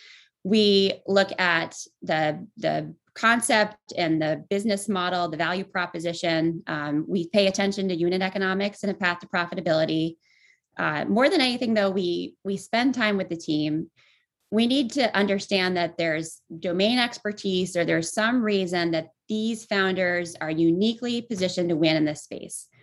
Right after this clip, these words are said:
And that can be just because of, you know, the journey that the, the founder has traveled,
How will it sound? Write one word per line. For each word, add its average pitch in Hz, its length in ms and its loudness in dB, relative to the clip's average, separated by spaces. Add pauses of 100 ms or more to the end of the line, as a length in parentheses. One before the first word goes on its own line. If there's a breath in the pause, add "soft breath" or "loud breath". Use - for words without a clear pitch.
(160 soft breath)
And 196 140 6
that 262 160 4
can 311 220 6
be 220 240 6
just 185 200 -4
because 185 300 2
of, 170 240 -2
you - 200 2
know, 156 60 2
the 165 100 0
journey 185 360 4
that 190 160 0
the, 180 240 -2
the 175 80 -6
founder 185 320 2
has 175 160 -4
traveled, 202 560 2